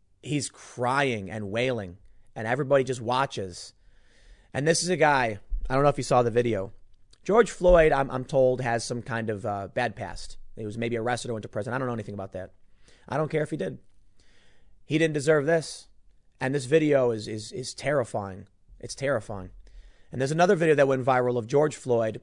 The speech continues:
angrily telling the young people to stop the violence. So let's say this dude did go to prison. After he gets out, what happens? He works at a club. He works security.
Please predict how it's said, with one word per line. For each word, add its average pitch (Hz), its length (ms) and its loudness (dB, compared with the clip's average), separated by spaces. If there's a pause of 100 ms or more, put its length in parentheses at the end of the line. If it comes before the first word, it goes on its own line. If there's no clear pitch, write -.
(720)
angrily 175 600 2
telling 139 480 -2
the 113 100 -4
young 143 300 0
people 135 340 -6
to 123 140 -14
stop - 420 -4
the 135 80 -8
violence. 117 600 -4 (800)
So 175 120 -2
let's 208 160 4
say 226 140 6
this 196 160 2
dude 190 200 0
did 170 100 -2
go 143 100 2
to 120 60 -2
prison. 104 340 -10 (1300)
After 170 280 0
he 175 80 2
gets - 220 -4
out, 135 280 0 (480)
what 135 140 4
happens? 117 320 -2
He 127 60 -8
works 135 240 -2
at 123 80 -4
a - 40 -6
club. 143 340 -4 (500)
He - 80 -14
works 131 260 -2
security. 139 520 -4